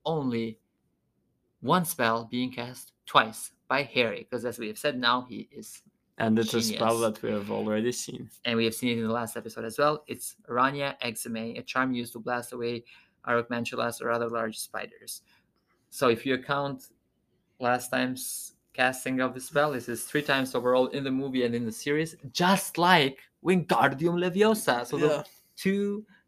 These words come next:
Speaker 1: most popular spells in this series are Wingardium Leviosa, believe it or not, and Aranya
Speaker 2: Aranya
Speaker 1: Exame. <laughs> But in the whole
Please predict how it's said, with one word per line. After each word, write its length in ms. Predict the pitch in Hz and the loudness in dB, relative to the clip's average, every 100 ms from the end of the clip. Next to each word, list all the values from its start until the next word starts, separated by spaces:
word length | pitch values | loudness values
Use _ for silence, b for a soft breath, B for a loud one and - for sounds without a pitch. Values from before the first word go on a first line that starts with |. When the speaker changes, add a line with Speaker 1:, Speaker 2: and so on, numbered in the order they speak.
| - | -6
Speaker 1:
most 420 | 156 165 160 - | -2 -2 -2 0
popular 380 | 170 170 165 165 | 2 2 2 0
spells 640 | - 139 123 123 - - _ _ _ _ _ _ _ _ _ _ _ | 2 4 4 0 -6 -14 _ _ _ _ _ _ _ _ _ _ _
in 260 | 151 156 143 | 0 0 2
this 240 | 147 143 | -2 -2
series 480 | - 127 117 113 113 - | 0 6 8 6 2 0
are 160 | 123 | 2
Wingardium 540 | 120 120 123 127 147 151 | 2 0 0 0 -2 2
Leviosa, 580 | 151 131 120 113 120 117 | 2 4 2 0 -4 -4
believe 220 | 120 123 | -4 -4
it 80 | 131 | -4
or 60 | |
not, 340 | 123 117 117 - - | -4 -2 -4 -8 -4
and 320 | 123 120 - b b b b - | -4 -4 -10 b b b b 2
Aranya 480 | 127 120 117 113 117 | 4 6 6 4 2
Speaker 2:
Aranya 160 | 117 | 0
Speaker 1:
Exame. 1400 | 135 123 117 120 120 - 123 - 156 - 196 226 233 220 - | -2 -2 -2 0 0 0 -4 2 2 2 -4 -4 -4 -6 2
<laughs> 40 | |
But 320 | 139 131 - - | 4 4 2 -2
in 180 | 165 | 0
the 120 | 143 139 | 2 0
whole 600 | - 156 147 147 151 | 0 0 2 2 -2